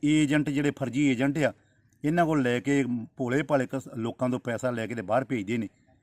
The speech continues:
ਤੇ ਇਹਨਾਂ ਨੂੰ ਚਾਹੀਦਾ ਵੀ ਇਹੋ ਜਿਹੀ ਠੱਗੀ ਦਾ ਨਾ ਸ਼ਿਕਾਰ ਬਣਾਇਆ ਕਰਨ। ਦੂਜੀ ਗੱਲ ਮੈਂ ਕਰਦਾ ਭਾਰਤ ਸਰਕਾਰ ਤੋਂ ਔਰ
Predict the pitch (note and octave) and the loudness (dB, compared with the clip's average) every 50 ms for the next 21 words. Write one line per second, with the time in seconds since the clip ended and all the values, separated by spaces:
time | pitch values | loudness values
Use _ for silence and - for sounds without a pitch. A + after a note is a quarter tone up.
0 | _ _ _ - D3 - - D3 D3 D#3+ E3+ E3+ E3+ D#3+ C3+ G#2+ B2+ B2+ B2+ C3+ | _ _ _ -6 -6 -4 -2 0 2 2 2 4 4 2 0 0 0 0 0 0
1 | C3+ C3+ C3+ C3 B2 B2 A#2+ A#2 B2 B2+ - - G2+ F#2+ G#2+ A2 A#2 A#2 A2+ A2 | 2 2 2 2 2 0 -2 -4 -4 -4 -6 -10 -10 -8 -6 -2 0 0 0 0
2 | G2+ - _ _ _ _ _ _ A#2+ A2+ A2 A2+ A2 A2+ A#2+ B2 C#3 - - - | -2 -8 _ _ _ _ _ _ -6 -4 -4 -2 -2 -2 -4 -4 -6 -10 -10 -8
3 | A#2+ A2+ A2+ G#2+ B2+ B2+ A2+ A2 G#2+ G2+ A#2+ A#2+ C3 B2+ _ _ _ _ _ _ | -6 -6 -4 -2 -2 -2 -2 -2 -4 -4 -4 -4 -6 -8 _ _ _ _ _ _
4 | _ _ _ _ _ - A2+ C#3 C3+ E3 G3 D3 D#3 D3 C#3 C3 C3+ - C3 B2+ | _ _ _ _ _ -6 -6 -4 -2 -2 2 4 4 4 4 4 2 2 2 0
5 | A#2+ A#2 B2+ - - A#2+ G#2+ G#2+ G#2 - B2 - C#3 - - B2 A#2+ A#2+ G#2+ - | 0 0 -2 0 0 -2 -2 -2 -4 -8 -6 -4 -4 -2 0 2 2 2 0 0
6 | - B2 A#2 G#2 - _ _ _ _ _ _ _ C3 B2+ C3 C3 | -2 -4 -4 -4 -8 _ _ _ _ _ _ _ 0 0 0 0